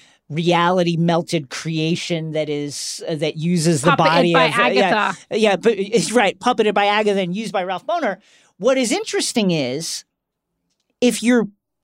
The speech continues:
Speaker 1: following along with, like, the multiversal, like, kind of
Speaker 2: Mm-hmm.
Speaker 1: implications,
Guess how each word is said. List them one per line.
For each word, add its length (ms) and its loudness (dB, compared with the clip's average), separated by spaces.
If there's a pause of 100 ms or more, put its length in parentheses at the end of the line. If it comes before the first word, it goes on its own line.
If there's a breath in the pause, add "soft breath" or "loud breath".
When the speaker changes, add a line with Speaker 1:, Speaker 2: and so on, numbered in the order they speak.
(120)
Speaker 1:
following 600 -2
along 440 -2
with, 180 -2
like, 200 -6
the 80 -2
multiversal, 1300 -2
like, 260 0
kind 240 2
of 60 4
Speaker 2:
Mm-hmm. 140 4
Speaker 1:
implications, 680 2